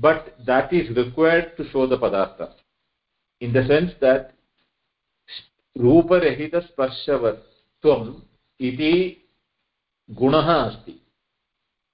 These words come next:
gunah tu padartha nasti। गुणः कस्मिन् वर्तते? वायु, वायौ वर्तते इति कृत्वा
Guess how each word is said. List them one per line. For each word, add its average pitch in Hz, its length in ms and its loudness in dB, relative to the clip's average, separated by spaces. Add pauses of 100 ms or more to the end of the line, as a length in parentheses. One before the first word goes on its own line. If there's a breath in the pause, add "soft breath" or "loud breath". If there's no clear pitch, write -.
(920)
gunah 180 800 2 (360)
tu 175 100 2
padartha 139 560 0
nasti। 107 440 -10 (1000)
गुणः 156 640 0
कस्मिन् 165 360 -4
वर्तते? 147 760 -2
वायु, 123 480 2 (480)
वायौ 113 360 4
वर्तते 110 500 -4
इति 110 180 -8
कृत्वा 123 640 0